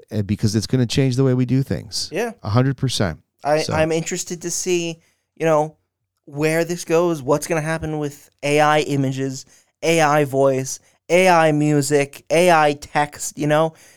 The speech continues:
Speaker 2: I mean, uh, I, I don't know. I, I think that, I think, in, in my personal prediction here, you know, Nostradamus right here, I think that A I will get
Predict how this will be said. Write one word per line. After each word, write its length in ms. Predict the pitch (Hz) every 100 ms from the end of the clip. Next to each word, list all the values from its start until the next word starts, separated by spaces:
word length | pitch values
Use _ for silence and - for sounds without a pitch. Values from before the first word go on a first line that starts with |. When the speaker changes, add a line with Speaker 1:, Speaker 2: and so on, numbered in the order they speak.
| _
Speaker 2:
I 140 | 143 156
mean, 360 | 151 147 139 _ _ _ _ _
uh, 300 | 135 135 123 120 -
I, 160 | 147
I 120 | - 147
don't 160 | 170
know. 240 | 185 208 - _ _ _ _ _ _ _ _ _ _
I, 240 | 139 143 139
I 120 | 143 139
think 260 | 160 147
that, 260 | 147 139 - - _ _ _ _ _ _ -
I 160 | 143
think, 320 | 139 170 160 - -
in, 160 | 165 160
in 100 | 165
my 100 | 170
personal 460 | 196 185 180 175
prediction 460 | - 160 147 - 151
here, 260 | 151 156 - _ _ -
you 80 |
know, 240 | 139 127 123 _ _
Nostradamus 960 | 127 147 - 156 143 135 139 147 139 -
right 180 | 143 139
here, 360 | 147 143 156 _ _ _ _ _ _ _ -
I 320 | 147 156 160
think 380 | - 165 151 -
that 200 | 139 -
A 180 | 147 147
I 280 | 139 139 135
will 420 | 131 127 113 -
get 300 | 143 131